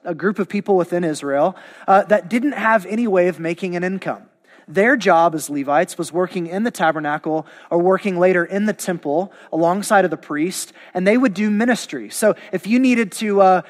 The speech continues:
uh, if you sinned and you needed to bring a sacrifice to the tabernacle or the temple, uh, a Levite or a priest would there deal with you and help you and interact with you, and they would help you sacrifice that animal and pronounce you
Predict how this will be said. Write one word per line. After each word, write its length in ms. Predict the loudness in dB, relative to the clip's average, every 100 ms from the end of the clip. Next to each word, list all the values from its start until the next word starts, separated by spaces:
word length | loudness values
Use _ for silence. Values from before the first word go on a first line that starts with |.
| -6
uh, 180 | 2 4 2
if 100 | -2
you 120 | -4
sinned 480 | -2 0 0 0 -4
and 120 | -4
you 60 |
needed 240 | -2 0 0
to 60 |
bring 200 | 0 0
a 60 | -2
sacrifice 560 | -2 -2 -2 2 0 2
to 100 | -4
the 100 | -6
tabernacle 580 | 0 0 0 -2 -2 -4
or 160 | -4
the 80 | -8
temple, 500 | -8 -8 -4 -4 -4 -8 -20 0
uh, 280 | 4 6 4
a 80 | 2
Levite 480 | 2 2 2 2 2
or 80 | -2
a 60 |
priest 340 | -6 -4 -4 -4
would 140 | 2
there 160 | 2 2 -6 -20
deal 240 | -6 -2 0
with 220 | 0 0
you 160 | 0 0
and 80 |
help 300 | 0 0 0
you 100 | 0
and 80 | -2
interact 460 | 0 0 2 0 -2
with 140 | -6
you, 120 | -2
and 100 | -2
they 80 | 0
would 140 | 0 -2 -10 -2
help 200 | 0 0
you 80 |
sacrifice 600 | -2 0 0 0 2 2 2
that 120 | -2
animal 380 | -2 0 0 0
and 160 | -4
pronounce 480 | -8 -8 -6 -6 -6
you 220 | -4 -4